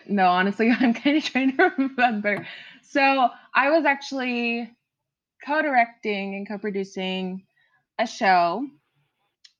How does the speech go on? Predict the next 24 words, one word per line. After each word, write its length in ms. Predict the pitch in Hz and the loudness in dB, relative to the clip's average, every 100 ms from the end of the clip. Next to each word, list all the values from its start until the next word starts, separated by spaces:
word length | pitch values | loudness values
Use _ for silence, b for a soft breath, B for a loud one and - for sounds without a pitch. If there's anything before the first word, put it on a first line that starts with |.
| _ | _
um, 920 | 202 190 185 180 180 170 170 170 185 - _ _ _ - | 2 4 4 4 4 2 0 -6 -12 -14 _ _ _ -10
with 440 | 185 190 185 175 _ _ _ | -4 -2 -2 -4 _ _ _
a 200 | 175 175 170 | -8 -8 -2
wonderful 540 | 208 285 285 220 196 | 2 4 2 0 -2
friend 280 | 190 170 175 | 0 -2 -2
of 160 | 180 175 | -10 -8
mine. 400 | 165 165 165 180 | -8 -8 -10 -12
Shout 220 | - 170 | -10 -10
out 100 | 170 | -10
to 60 | |
Natasha. 520 | 190 202 185 180 185 190 B B 240 - | -10 -8 -10 -8 -10 -10 B B -18 -2
And, 540 | 220 220 214 208 208 202 - | 2 6 6 6 2 -4 -2
uh, 400 | 196 196 185 175 - | 0 0 0 -4 -8
it 80 | 233 | -8
was 120 | 247 | -6
supposed 220 | 240 240 | -6 -8
to 60 | 220 | -8
be, 220 | 208 214 | -6 -6
like, 320 | 214 190 190 - | -4 -4 -6 -12
part 420 | - 202 190 - | 2 4 6 4
of 240 | 180 180 175 | 4 6 4
the 120 | 180 | 2
organization 1040 | 185 185 185 170 165 175 - 165 165 170 165 | 0 0 0 -2 -2 -2 -2 -2 0 -4 -2
that, 480 | 165 160 156 151 143 | 2 4 4 2 0